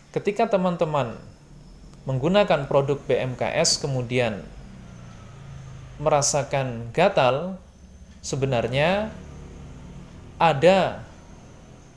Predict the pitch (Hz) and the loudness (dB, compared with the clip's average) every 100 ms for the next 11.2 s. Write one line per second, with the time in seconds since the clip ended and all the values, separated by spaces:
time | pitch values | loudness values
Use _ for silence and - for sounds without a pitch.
0 | - - - - - 165 165 160 156 185 | -20 -20 -20 -20 -6 0 0 2 4 4
1 | 175 156 160 151 165 - 165 156 135 123 | 2 0 -2 0 -2 2 2 2 0 0
2 | 175 208 202 - - 175 165 139 131 - | 0 -2 -8 -14 -2 2 2 0 -12 -18
3 | - - - - - 165 185 175 135 131 | -20 -20 -20 -20 -8 2 2 4 2 0
4 | - 185 180 147 160 135 123 120 117 110 | 2 2 4 2 0 0 -2 -2 -4 -6
5 | - 101 95 117 - 123 - 143 135 165 | -6 -6 -8 -12 -16 -18 -6 -2 2 2
6 | 165 135 139 135 123 104 - 127 135 170 | 4 4 2 0 -2 0 0 2 2 0
7 | 226 - - - - - 135 123 113 135 | -2 -10 -20 -20 -20 -8 -6 -4 -4 -2
8 | 165 165 135 123 117 147 147 123 113 104 | -2 -2 -4 -4 -4 -4 -2 -4 -6 -4
9 | 139 170 180 - _ - 120 147 147 117 | -2 -2 -6 -14 _ -6 -4 -4 -2 -2
10 | 113 113 104 - 101 101 - - - 113 | -2 -4 -6 -6 -8 -8 -8 -8 -6 -6
11 | 139 131 | -2 -2